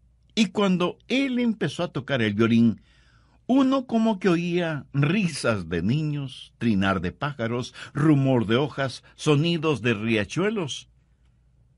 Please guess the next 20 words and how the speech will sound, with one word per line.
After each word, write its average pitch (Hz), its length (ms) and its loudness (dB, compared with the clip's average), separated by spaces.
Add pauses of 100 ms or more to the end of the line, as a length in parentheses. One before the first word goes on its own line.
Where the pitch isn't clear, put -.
(840)
La 113 100 2
gente 131 240 0
estaba 120 240 0
asombrada 107 540 2
de 95 120 0
la 98 120 0
música 113 380 0
y 104 60 0
sonidos 117 520 -2 (260)
que 123 160 0
salían 139 540 -4
de 107 200 0
ese 110 260 -2
violín. 107 500 0 (1700)
Y 180 120 2
cuando 180 300 0
él 247 120 0
terminó 139 400 2
el 135 100 -2
concierto, 110 600 -2